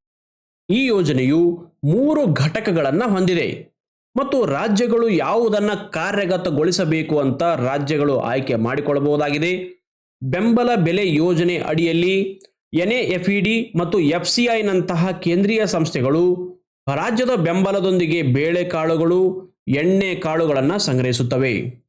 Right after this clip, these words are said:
ಕೇಂದ್ರ ಸರ್ಕಾರವು ಸಂಗ್ರಹಣೆ ವೆಚ್ಚಗಳು ಮತ್ತು ನಿಯಮಗಳ ಪ್ರಕಾರ ಯಾವುದೇ ನಷ್ಟವನ್ನ ಭರಿಸುತ್ತೆ. ಪಿ ಎಂ ಆಶಾದ ಇತ್ತೀಚಿನ ನವೀಕರಣಗಳಲ್ಲಿ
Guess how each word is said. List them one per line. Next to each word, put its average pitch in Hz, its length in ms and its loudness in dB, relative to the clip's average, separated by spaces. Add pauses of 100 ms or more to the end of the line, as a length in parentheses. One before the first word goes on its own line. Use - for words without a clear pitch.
(460)
ಕೇಂದ್ರ 277 260 0
ಸರ್ಕಾರವು 196 720 0
ಸಂಗ್ರಹಣೆ 196 680 0
ವೆಚ್ಚಗಳು 175 560 0
ಮತ್ತು 180 260 0
ನಿಯಮಗಳ 165 540 2
ಪ್ರಕಾರ 147 400 -4 (540)
ಯಾವುದೇ 180 400 0
ನಷ್ಟವನ್ನ 170 560 0
ಭರಿಸುತ್ತೆ. 180 640 0 (640)
ಪಿ 254 160 2
ಎಂ 294 300 0
ಆಶಾದ 233 420 0
ಇತ್ತೀಚಿನ 220 640 0
ನವೀಕರಣಗಳಲ್ಲಿ 156 1200 0